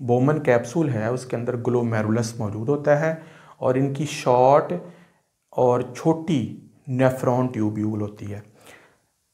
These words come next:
ग्लोमेरुलस में जब ब्लड आता है तो ब्लड में से मैक्सिमम वाटर जो है उसको रिमूव कर दिया जाता है और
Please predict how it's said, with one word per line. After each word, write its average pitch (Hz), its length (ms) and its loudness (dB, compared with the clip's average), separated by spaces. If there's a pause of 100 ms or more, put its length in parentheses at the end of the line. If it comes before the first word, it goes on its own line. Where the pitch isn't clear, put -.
(320)
ग्लोमेरुलस 160 640 6
में 185 120 -2
जब 165 200 2
ब्लड 123 300 2
आता 131 280 4
है 117 340 0
तो 131 140 -6
ब्लड 120 380 2
में 135 100 -2
से 151 220 -2
मैक्सिमम 160 840 0 (240)
वाटर 110 380 2
जो 139 140 2
है 117 200 -2
उसको 117 260 -6
रिमूव 107 340 -2
कर 104 200 -8
दिया 101 220 -10
जाता 107 300 -12
है - 120 -18 (640)
और 139 280 4